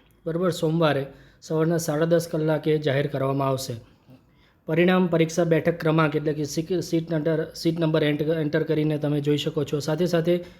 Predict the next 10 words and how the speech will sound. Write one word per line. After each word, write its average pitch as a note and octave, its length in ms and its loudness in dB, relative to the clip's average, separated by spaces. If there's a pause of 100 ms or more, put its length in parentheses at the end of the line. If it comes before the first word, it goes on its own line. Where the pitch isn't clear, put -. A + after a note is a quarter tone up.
(220)
વિદ્યાર્થી E3 360 2
નીચે D#3+ 300 0
આપેલ E3+ 200 0
WhatsApp D#3+ 360 -2
નંબર E3 260 0
પર E3+ 160 -2
પોતાનો E3 360 -2
બેઠક D#3 260 -2
ક્રમાંક D#3 320 0
મોકલશે D#3+ 480 0